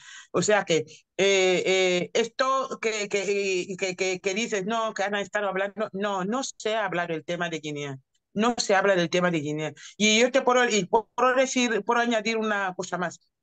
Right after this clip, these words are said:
Es que cuando, ¿se acuerdan cuando estuvimos, eh, hablando del, del tema del embajador ese Magleyan,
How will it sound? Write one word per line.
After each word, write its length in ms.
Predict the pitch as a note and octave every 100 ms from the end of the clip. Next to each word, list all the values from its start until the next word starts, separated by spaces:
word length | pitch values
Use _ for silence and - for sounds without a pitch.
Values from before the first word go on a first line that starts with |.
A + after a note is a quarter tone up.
| _ _ _ -
Es 120 | F3
que 200 | G3 F3+ -
cuando, 720 | G#3 G#3+ A3 G#3 G#3 G3+ G3+
¿se 100 | G#3
acuerdan 280 | G3+ G#3+ A#3+
cuando 540 | A3+ G#3 G3 F#3 F3+
estuvimos, 580 | F3+ F3+ F#3 G#3 G#3+ -
eh, 100 | G3
hablando 680 | F3+ E3 E3+ F#3 G3+ G#3 G#3+
del, 340 | F#3 E3+ E3 - - -
del 160 | - E3
tema 220 | G3+ G#3+
del 120 | G#3
embajador 680 | F3+ E3+ E3+ E3 F3+ G3 F#3+
ese 560 | F#3 F3+ F3+ E3+ D#3+ D#3
Magleyan, 840 | D#3+ D#3+ D3 F3 G#3 E3+ C#3 C#3